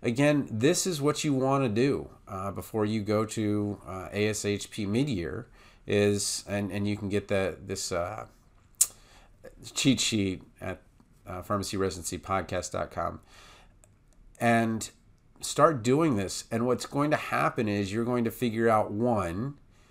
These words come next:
where does your college begin? That's the very first thing you wanna do, is put your college up here and figure out, like, what is the interview rate? You know, d-,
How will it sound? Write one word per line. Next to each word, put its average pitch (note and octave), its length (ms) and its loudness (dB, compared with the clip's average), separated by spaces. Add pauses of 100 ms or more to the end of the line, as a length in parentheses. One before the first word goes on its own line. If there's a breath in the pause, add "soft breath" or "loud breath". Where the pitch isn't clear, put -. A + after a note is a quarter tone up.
(280 soft breath)
where C#3 400 6
does A2+ 240 4
your A#2+ 160 2
college A2+ 680 0 (280)
begin? F#2+ 420 -2
That's G2+ 220 -2
the G#2 80 -2
very G2+ 240 2
first G#2+ 340 0
thing F#2 140 -4
you F2 120 -4
wanna E2+ 220 -4
do, F2 220 -4
is F2+ 80 -8
put F#2+ 200 -8
your F#2 100 -6
college F2+ 420 0
up G2 200 -2
here E2+ 360 -8 (360 soft breath)
and G2+ 140 -6
figure G#2+ 320 0
out, G2+ 140 2
like, G#2 240 0
what E3 160 0
is F#3+ 160 -2
the G#2+ 160 0
interview F2 340 -4
rate? E2 360 -6 (180)
You G#2 80 -12
know, G#2 180 -6
d-, G2+ 220 -6